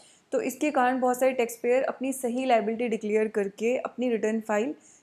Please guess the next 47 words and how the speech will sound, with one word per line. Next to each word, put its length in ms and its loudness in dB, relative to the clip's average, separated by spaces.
नहीं 240 6
कर 120 0
पा 160 0
रहे 140 0
थे। 200 -8
अब 140 0
ये 300 2
जीएसटीएन 560 0
की 100 -4
एक 200 -4
और 140 2
प्रॉब्लम 400 2
है, 220 -2
क्योंकि 260 0
बाकी 300 2
जो 120 0
एनुअल 200 0
रिटर्न्स 280 0
फाइल 180 2
होती 180 -4
है 40 -2
उसमें 180 -2
कहीं 180 2
पे 80 -2
भी 60 -2
इस 100 -4
तरीके 240 0
की 80 0
लिंकिंग 400 0
नहीं 180 2
है, 180 -4
और 100 4
उन्होंने 220 4
कभी 240 2
ये 80 0
क्लियर 240 2
किया 240 4
भी 120 0
नहीं 200 2
कि 80 -2
इसको 180 -4
इस 120 -8
तरीके 220 0
से 80 0
लिंक 300 0
किया 180 2
जाएगा। 460 0